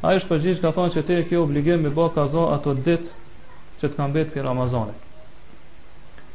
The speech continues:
Mi bë kaza, edhe nuk lejohet, thot, që ti me agjeru nafile, po agjerim vullnetar pas, para se mi bë kaza këto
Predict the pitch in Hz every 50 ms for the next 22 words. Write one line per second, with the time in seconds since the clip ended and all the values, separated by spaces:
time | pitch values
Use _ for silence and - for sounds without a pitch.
0 | - - - 135 127 147 156 151 151 147 139 139 135 - - - 139 143 151 160
1 | 180 190 - 180 170 170 175 185 190 175 165 160 - - 190 196 190 185 - -
2 | - - - - - - - - 147 147 151 180 175 170 160 156 - 156 147 143
3 | 151 156 180 185 180 160 156 156 - 185 160 139 143 160 165 - - - - -
4 | - - - - - 135 127 123 123 127 123 131 147 170 165 160 143 147 151 147
5 | 139 139 170 180 185 185 185 185 - 185 180 175 - - 185 185 180 175 - 160
6 | 156 147 160 175 165 165 151 139 151 160 151 - -